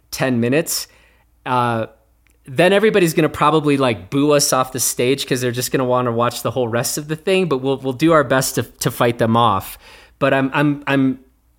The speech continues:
I'm happier to let you guys go now because I know we're going to be able to pick this conversation back up. Um, but till then,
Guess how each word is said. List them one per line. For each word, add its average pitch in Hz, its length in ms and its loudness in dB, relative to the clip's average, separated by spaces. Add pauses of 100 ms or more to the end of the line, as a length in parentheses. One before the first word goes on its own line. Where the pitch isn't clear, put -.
I'm 135 180 0
happier 202 540 0
to - 160 -8
let 160 160 -2
you 147 120 -4
guys 135 360 0
go 123 240 0
now 113 360 0
because 135 280 -4
I 127 80 -2
know 120 260 2
we're 127 240 0
going 123 240 -2
to 113 60 -4
be 117 80 -2
able 113 120 0
to 110 60 -2
pick 120 260 -6
this 110 220 -2
conversation 113 720 -2
back 101 300 -6
up. 113 260 -4 (560)
Um, 117 280 0 (100)
but - 180 -2
till 233 320 2
then, 120 420 -4